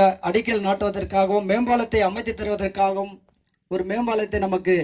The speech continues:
கொண்டு வந்தார்கள். ஆனால் நம் அருகில் இருக்கின்ற ராஜாலி நேவல்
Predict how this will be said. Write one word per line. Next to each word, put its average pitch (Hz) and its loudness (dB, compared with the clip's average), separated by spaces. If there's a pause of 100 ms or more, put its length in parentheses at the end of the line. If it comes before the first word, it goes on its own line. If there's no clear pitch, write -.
(920)
கொண்டு 190 2
வந்தார்கள். 175 2 (960)
ஆனால் 247 6 (240)
நம் 220 -2
அருகில் 247 -2
இருக்கின்ற 226 -2 (720)
ராஜாலி 214 2
நேவல் 208 0